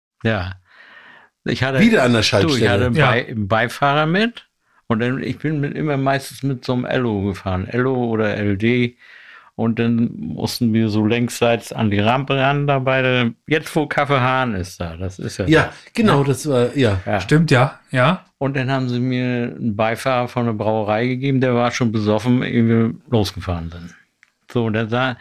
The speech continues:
Speaker 1: pass mal auf, dann saß der auf dem Beifahrersitz, der konnte gar nicht sitzen. Ich hab das erst nicht begriffen.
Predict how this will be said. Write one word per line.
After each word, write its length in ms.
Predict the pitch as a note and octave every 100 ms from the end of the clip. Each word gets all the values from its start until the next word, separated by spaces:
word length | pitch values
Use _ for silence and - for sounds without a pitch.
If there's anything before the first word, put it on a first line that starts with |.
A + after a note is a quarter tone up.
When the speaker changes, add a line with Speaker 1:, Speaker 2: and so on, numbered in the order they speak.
| - - -
Speaker 1:
pass 120 | A#2
mal 140 | D3 C#3+
auf, 120 | G2
dann 160 | - G2
saß 380 | A2 C3 B2+ -
der 160 | B2
auf 160 | - A#2
dem 160 | A#2 G2+
Beifahrersitz, 760 | C3+ D3 - A#2 G2 F#2+ -
der 160 | - F2
konnte 380 | - D#3 C#3+ D#3+
gar 180 | C3+ G#2+
nicht 180 | F2+
sitzen. 340 | - F#2 - G2
Ich 200 | - -
hab 120 | -
das 160 | G2 -
erst 240 | A2 G2
nicht 180 | G2+ -
begriffen. 580 | F#2 A#2+ D#3+ C#3 A2